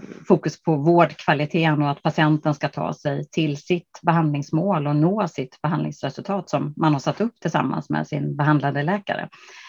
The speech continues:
Eh, det är oavhängigt då egentligen vår, eh, vår produkt i det här fallet. Det kan stå en annan produkt också. Och det tror jag var många som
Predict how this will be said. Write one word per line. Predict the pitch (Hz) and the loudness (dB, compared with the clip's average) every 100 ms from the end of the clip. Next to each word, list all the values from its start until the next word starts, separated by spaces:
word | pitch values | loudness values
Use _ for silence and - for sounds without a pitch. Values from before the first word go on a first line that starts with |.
| - - | -20 -4
Eh, | 165 160 | 0 4
det | 175 165 156 - _ | 6 6 4 -2 _
är | 175 160 151 | 4 6 6
oavhängigt | 190 160 139 143 208 233 | 6 6 4 4 4 4
då | 175 143 | 0 -2
egentligen | 156 151 151 147 | -2 -4 -2 -2
vår, | 143 135 127 139 135 | -2 -4 -4 -4 -6
eh, | - - 147 147 _ | -6 -6 -8 -12 _
vår | 156 208 | 2 2
produkt | 247 180 147 - | 2 0 -2 -2
i | |
det | 147 | -6
här | 135 | -4
fallet. | 151 - 139 | -6 -6 -6
Det | |
kan | 202 | -4
stå | 196 165 | -4 -4
en | 156 | -2
annan | 151 151 | -2 -2
produkt | 180 165 - - | -4 -8 -8 -8
också. | 226 - - - - - - | -10 -10 -20 -20 -20 -20 -4
Och | 180 | 4
det | 233 208 | 4 4
tror | - 165 | 2 4
jag | |
var | 165 | 4
många | 170 160 151 | 4 4 2
som | 147 147 156 160 | 0 -2 -2 -4